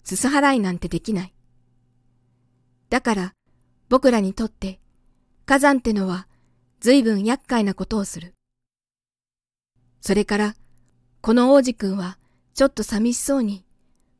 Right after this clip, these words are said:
バオバブの芽を引っこ抜いた。これが最後。もう絶対に帰ってこないんだって。こういう、毎日決めてやっていたことが、この朝には、ずっとずっと、愛おしく思えた。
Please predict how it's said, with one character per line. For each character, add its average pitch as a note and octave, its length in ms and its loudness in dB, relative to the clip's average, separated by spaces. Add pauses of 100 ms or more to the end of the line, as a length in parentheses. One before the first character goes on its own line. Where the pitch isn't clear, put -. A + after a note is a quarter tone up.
バ A3 160 4
オ A3+ 40 4
バ B3+ 120 2
ブ B3 80 2
の B3+ 140 2
芽 C4 120 2
を B3 40 2
引 G3+ 180 -4
っ - 80 -20
こ A3+ 80 -2
抜 B3 140 2
い A3+ 80 -4
た。 - 180 -12 (1300)
こ A3 100 0
れ A3+ 100 2
が A#3 140 0
最 C4 240 -2
後。 G3+ 180 -8 (800)
も B3+ 160 4
う A#3 60 4
絶 A3 240 0
対 C4 200 2
に C4+ 100 0
帰 C#4+ 140 4
っ C#4 40 0
て A#3+ 140 -6
こ B3+ 160 -2
な B3+ 80 0
い A3+ 80 -2
ん F#3 80 -6
だ G#3+ 100 -4
っ A3+ 60 -10
て。 - 340 -18 (1200)
こ G#3 160 2
う A3 60 4
い A3 160 0
う、 A3+ 120 -10 (480)
毎 C4 200 4
日 A3+ 240 0
決 G#3 120 -2
め A3+ 100 0
て A#3+ 80 2
や A#3+ 120 2
っ - 20 -2
て - 160 -4
い B3 80 0
た B3+ 100 -2
こ B3+ 140 -4
と B3+ 100 0
が、 G3 200 -4 (640)
こ G#3+ 120 0
の A#3 120 4
朝 B3 200 0
に G3 140 -2
は、 F3+ 200 -8 (480)
ず F#3 120 -4
っ - 20 -2
と G#3+ 200 -4
ず G#3+ 120 -6
っ G#3+ 40 -6 (120)
と、 G#3 180 -10 (380)
愛 A3+ 220 2
お C4 120 6
し - 120 -2
く G3 140 -4
思 G#3+ 240 -2
え G#3+ 40 -4
た。 - 200 -14